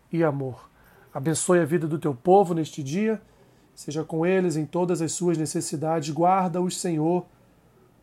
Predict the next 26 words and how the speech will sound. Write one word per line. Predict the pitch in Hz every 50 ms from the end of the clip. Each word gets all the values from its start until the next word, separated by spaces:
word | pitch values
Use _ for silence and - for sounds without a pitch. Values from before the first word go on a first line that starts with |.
| _ _ _ _ -
abençoando | 135 135 165 180 175 - - 175 170 180 196 202 196 180 165 156 147 _ _ -
cada | - 185 196 175 190 190
um | 196
deles | 175 175 175 175 170 160 -
para | - 160 156 156
a | 151
glória | 139 147 151 160 165 170 170 165
e | 165
louvor | 165 160 151 127 143 160 170 170
do | 151 151
teu | 147 - - 196 202 180
nome. | 147 139 139 135 135 139 - _ _ _ _ _ _ _ _ _ _ -
É |
a | 151
oração | 147 156 156 147 - - 156 147
que | - 160
eu | 139
faço | - - 175 170 175 175 - - - - - _ _ _ - - _ _ _ _ _ _ _ -
e | 170
a | 175
faço | 165 - - 165 165 170 160 - -
em | 165 156
nome | 147 147 156 165 175 170 170
de | 165 151 165
Jesus. | 160 190 185 151 131 147 147 151 151 147 - - - _ _ _ _ _ _ _ _ _ _ -
Amém. | 170 160 151 139 127 120 113